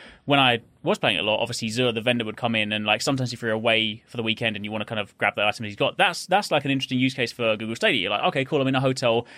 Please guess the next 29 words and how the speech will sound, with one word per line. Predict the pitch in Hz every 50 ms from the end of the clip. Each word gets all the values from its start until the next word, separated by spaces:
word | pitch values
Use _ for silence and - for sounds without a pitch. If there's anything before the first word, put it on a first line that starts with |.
| - - _
let |
me | 127 131
plug | 131 143 135 127
in | 123
quickly, | 117 - 123 - - 117 117 110
I'll | 110
go | 110 127
to | 127 127 - 120 120 113
the | 107 110
vendor, | 110 117 117 110 101 107 107
go | 110 123 120
and | 120 117
get | 123
what | 98 117
you | 123 127
want." | 151 202 151 - - - _
But | - 151
then | 143 139 139
also, | 139 143 139 - 139
if | 131 -
your | 135
hotel | 120 147 139 139 135 - 139 135 135 131 131 - - _ _
notoriously | - 131 127 - 143 139 131 - 131
has | 127 135 123
bad | - 131 120 117 127
Wi-Fi, | 151 208 214 175 - - - - 160 170 - _ _ _ _ _ _ _ _ _ _ _ _
then | - 143 151 151 151 147
I've | 139 143 143
still, | - - 294 262